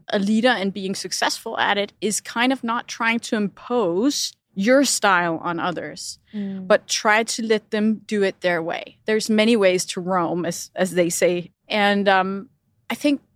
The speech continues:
Speaker 1: it's because it's such an important part of me that
Speaker 2: Mm.
Speaker 1: nobody tries to restrict me or force me to do something,
Speaker 2: Mm.
Speaker 1: that I also really wanna allow others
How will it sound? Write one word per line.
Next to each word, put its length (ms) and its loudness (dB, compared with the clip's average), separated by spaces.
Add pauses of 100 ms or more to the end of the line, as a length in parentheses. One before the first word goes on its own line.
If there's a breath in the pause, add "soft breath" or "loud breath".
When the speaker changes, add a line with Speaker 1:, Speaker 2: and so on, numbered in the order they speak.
(180)
Speaker 1:
it's 160 -2
because 400 4
it's 180 0
such 260 -2
an 100 0
important 540 -6
part 240 0
of 120 0
me 480 4
that 120 2
Speaker 2:
Mm. 40 -4
Speaker 1:
nobody 380 4
tries 400 2
to 140 -4
restrict 560 0
me 200 4
or 180 4
force 420 0
me 120 2
to 120 2
do 200 -6
something, 460 -4 (140 loud breath)
Speaker 2:
Mm. 220 -4
Speaker 1:
that 100 4
I 80 6
also 320 4
really 360 4
wanna 240 0
allow 380 2
others 520 0